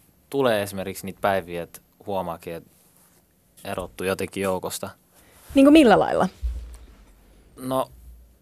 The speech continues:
Speaker 1: äh, no esimerkiksi, mitä itse nyt viimeksi kävi töissä, niin siellä on, tää on ihan yksinkertainen juttu, että siinä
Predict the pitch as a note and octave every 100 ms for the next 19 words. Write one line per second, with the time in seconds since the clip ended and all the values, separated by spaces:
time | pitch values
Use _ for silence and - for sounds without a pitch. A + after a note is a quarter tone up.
0 | _ - - - A#2+ A#2 A2+ A2 G2 -
1 | - - - - C3 D3 D#3+ D#3 D3 D3
2 | - - - - - _ - C3 C3+ C3
3 | B2+ A#2 A2 A#2+ G#2 F#2+ - F2+ F#2 F#2+
4 | - F#2 F#2 - - - - - - -
5 | - - - - - - - - - -
6 | - - - D#3 E3 F3+ - - _ _
7 | _ _ - D#3+ F3+ E3+ C#3+ G#2 A2 F#2
8 | F#2+ F#2 - F#2 - - - B2+